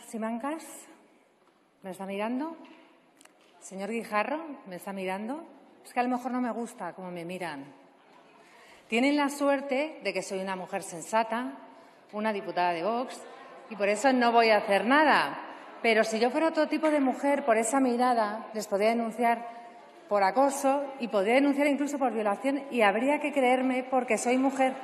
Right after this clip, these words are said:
porque yo lo valgo. Eso es esta ley. ¿Qué proponen a los hombres, incluidos los diputados de esta Cámara, en caso de que una mujer les acuse en falso sin pruebas? ¿Tendrán que ir mendigando un "firme aquí"?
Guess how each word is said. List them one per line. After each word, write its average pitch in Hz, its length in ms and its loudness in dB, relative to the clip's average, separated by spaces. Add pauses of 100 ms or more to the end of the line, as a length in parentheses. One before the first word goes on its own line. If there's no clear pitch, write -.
(140)
porque 214 300 4
yo 233 140 6
lo 247 80 8
valgo. 226 420 4 (260)
Eso 302 300 8
es 294 100 2
esta 254 300 8
ley. 196 160 6 (1500)
¿Qué 285 120 2
proponen 269 400 4
a 247 60 2
los 240 220 -2
hombres, 262 400 0
incluidos 240 500 -2
los 240 140 -2
diputados 220 600 -2
de 220 60 -6
esta 214 220 -2
Cámara, 220 420 0
en 220 140 -2
caso 247 240 0
de 240 100 0
que 262 80 0
una 262 120 4
mujer 247 440 -2
les 220 160 -6
acuse 233 320 -4
en 226 80 -6
falso 240 340 -2
sin 220 200 -4
pruebas? 240 600 -2 (640)
¿Tendrán 208 320 0
que 262 100 2
ir 269 100 0
mendigando 277 600 4
un 247 540 2
"firme 240 260 0
aquí"? 285 240 -2